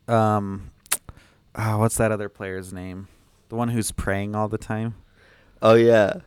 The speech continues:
Speaker 2: Uh,
Speaker 1: Um,
Speaker 2: I don't,
Speaker 1: Strap.
Speaker 2: I don't remember his name.
Speaker 1: Strap.
Speaker 2: Yeah, okay.
Speaker 1: Uh, I like when Strap is, like, praying at the side of the court, <laughs> and he's like, uh, "God wants you on the floor, son." <laughs>
Speaker 2: Yeah.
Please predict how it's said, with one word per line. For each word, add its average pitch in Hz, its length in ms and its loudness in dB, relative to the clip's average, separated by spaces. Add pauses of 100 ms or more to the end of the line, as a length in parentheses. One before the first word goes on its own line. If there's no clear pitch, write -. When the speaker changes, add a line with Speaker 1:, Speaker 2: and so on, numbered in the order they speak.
(1000)
Speaker 2:
Uh, - 80 -6
Speaker 1:
Um, 98 380 -2
Speaker 2:
I - 40 -8
don't, - 80 2
Speaker 1:
Strap. 110 320 2
Speaker 2:
I 127 40 -8
don't 135 180 -4
remember 107 380 -16
his 95 200 -16
name. 101 60 -12
Speaker 1:
Strap. 95 380 -12
Speaker 2:
Yeah, 101 60 -12
okay. 98 240 -18 (420)
Speaker 1:
Uh, 110 400 4
I 123 100 0
like 123 260 0
when 120 140 0
Strap 113 380 0
is, 104 100 -4
like, 107 200 -2 (760)
praying 117 520 0 (380)
at 113 140 -4
the 107 60 -12
side 110 220 0
of 107 60 -2
the 104 80 -4
court, 104 320 -4
<laughs> - 40 -20
and 135 380 2
he's 139 140 -2
like, 113 200 -6 (640)
uh, 104 160 0
"God 123 280 2
wants 165 260 0
you 156 60 4
on 139 100 0
the 117 80 -8
floor, 135 280 -4
son." 101 520 2
<laughs> - 40 -16 (380)
Speaker 2:
Yeah. 107 260 -4